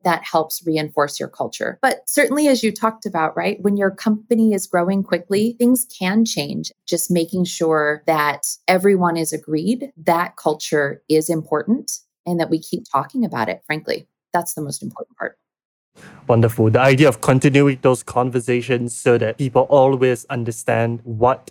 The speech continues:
Speaker 2: it means to be at Stripe, what each of those operating principles look like,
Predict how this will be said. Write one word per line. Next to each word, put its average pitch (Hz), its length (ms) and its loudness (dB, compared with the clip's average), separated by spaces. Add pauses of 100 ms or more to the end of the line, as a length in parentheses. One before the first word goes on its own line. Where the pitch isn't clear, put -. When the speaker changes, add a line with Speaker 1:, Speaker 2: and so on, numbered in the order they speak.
(140)
Speaker 2:
it 143 100 -4
means 117 600 -6
to 117 100 -6
be 113 160 -2
at 110 100 0
Stripe, 151 380 0 (140)
what 120 200 0
each 131 220 -8
of 110 140 -6
those 120 240 -2
operating 123 500 -4
principles 117 840 -6
look 135 180 -4
like, 147 260 -2